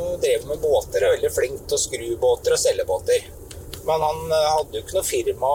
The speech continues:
og struktur på penger og sånt. Og så jobbet han med en som heter Johansson, en sånn svensk, eh,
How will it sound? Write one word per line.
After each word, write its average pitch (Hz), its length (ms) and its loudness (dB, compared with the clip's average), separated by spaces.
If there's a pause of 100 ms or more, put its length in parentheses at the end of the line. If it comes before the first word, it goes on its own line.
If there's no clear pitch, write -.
og 147 160 2
struktur - 480 -2
på - 160 -2
penger 104 400 0
og - 80 4
sånt. - 280 -2 (920)
Og - 60 -2
så 165 120 0
jobbet 156 240 2
han - 80 -2
med 160 80 -2
en 160 80 0
som 165 120 2
heter - 120 -4
Johansson, 180 560 0 (680)
en - 60 -10
sånn - 140 -4
svensk, 139 600 0
eh, 147 420 2